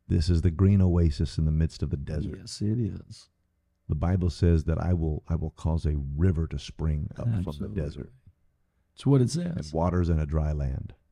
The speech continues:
Speaker 2: Yes, he did.
Speaker 1: And that's what the church is supposed to be.
Speaker 2: Absolutely. Well, I talked about it Friday night. Go read through Joel chapter two.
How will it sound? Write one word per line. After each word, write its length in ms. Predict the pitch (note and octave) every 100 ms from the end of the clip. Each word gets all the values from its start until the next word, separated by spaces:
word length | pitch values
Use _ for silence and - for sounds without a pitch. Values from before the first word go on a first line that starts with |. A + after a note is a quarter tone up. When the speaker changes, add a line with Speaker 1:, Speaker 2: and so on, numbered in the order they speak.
| _
Speaker 2:
Yes, 280 | C#3+ G#2+ -
he 120 | A#2
did. 200 | C#3+ D#3 - _ _ _ _ _ _ _
Speaker 1:
And 140 | D#2 D#2
that's 180 | F2 -
what 80 |
the 60 | -
church 260 | - F2+ F2+
is 80 |
supposed 260 | - E2+ -
to 60 | D#2+
be. 200 | E2+ E2 -
Speaker 2:
Absolutely. 640 | D3 A2+ - B2 - A2 - _ _ _ -
Well, 100 | A2
I 40 |
talked 280 | A2+ A2+ A#2
about 180 | A2+ A2+
it 100 | B2
Friday 280 | A#2+ A#2+
night. 320 | B2 C3+ C3+ - _ _ _ _ C#3+
Go 120 | A#2
read 260 | C3 C#3 C#3+
through 160 | C3+
Joel 260 | B2+ B2+ A#2
chapter 360 | - D#3 - G#2+
two. 340 | C3 -